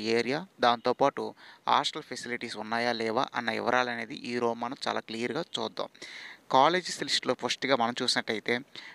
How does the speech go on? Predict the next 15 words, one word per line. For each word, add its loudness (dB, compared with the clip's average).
యూనివర్సిటీ 2
కాలేజెస్ 2
అంటే -6
ఇందులోని 0
ఫస్ట్ 2
కేటగిరీ 2
ఏంటంటే -6
యూనివర్సిటీ 0
కాలేజెస్ 2
అన్నమాట. -6
అంటే 0
గవర్నమెంట్లోని 2
పూర్తి -4
స్థాయిగా 2
ఉన్నవి. -8